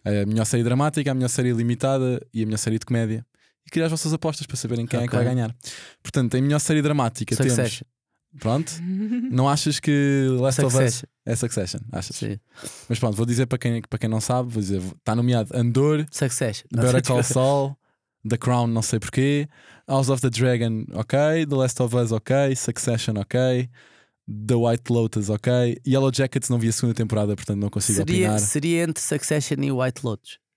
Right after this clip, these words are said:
Speaker 1: Achas?
Speaker 2: Sim.
Speaker 1: Não achas que o Last of Us tinha hipótese aqui de, de ir?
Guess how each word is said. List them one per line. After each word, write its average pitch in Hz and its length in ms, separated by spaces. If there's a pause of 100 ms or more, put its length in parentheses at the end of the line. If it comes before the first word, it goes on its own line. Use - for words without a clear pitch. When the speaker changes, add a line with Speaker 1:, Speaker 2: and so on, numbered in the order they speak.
(120)
Speaker 1:
Achas? 113 500
Speaker 2:
Sim. 110 300 (100)
Speaker 1:
Não 139 80
achas 147 160
que - 80
o 147 40
Last 143 180
of 131 100
Us 131 140
tinha 127 160
hipótese 120 360
aqui 117 180
de, 113 200
de 107 100
ir? 127 180